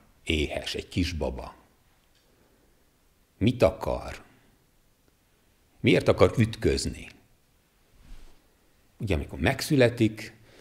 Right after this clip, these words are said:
addig szépen úgy védi minden felőről a szépen az anya, ami aztán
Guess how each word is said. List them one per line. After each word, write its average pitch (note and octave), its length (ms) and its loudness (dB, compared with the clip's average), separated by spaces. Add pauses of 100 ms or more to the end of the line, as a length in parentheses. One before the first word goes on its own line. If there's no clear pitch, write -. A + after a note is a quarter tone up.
(180)
addig G2+ 360 2
szépen E2 560 4
úgy D2 140 -2
védi E2+ 360 4
minden D2+ 420 0
felőről C#2+ 580 -4
a - 60 -14
szépen - 400 -10
az C#2 160 -18
anya, C3 220 2
ami A2 160 2
aztán - 380 -6